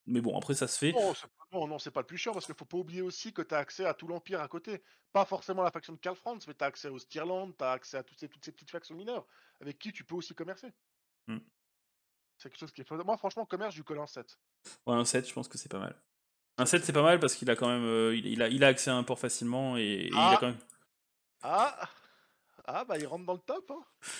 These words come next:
Speaker 1: Il rentre dans le top, mais à contre-cœur, je t'avoue quand même, hein.
Speaker 2: Arrête.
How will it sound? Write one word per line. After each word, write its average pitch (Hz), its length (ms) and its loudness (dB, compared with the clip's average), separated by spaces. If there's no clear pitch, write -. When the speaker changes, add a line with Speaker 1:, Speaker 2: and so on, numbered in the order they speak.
Speaker 1:
Il 143 100 10
rentre 269 240 12
dans 262 140 12
le 247 80 12
top, 269 440 8
mais 151 560 10
à 160 80 12
contre-cœur, 220 540 6
je - 80 -2
t'avoue 113 240 2
quand 117 140 2
même, 110 180 2
hein. 139 120 0
Speaker 2:
Arrête. 113 420 -12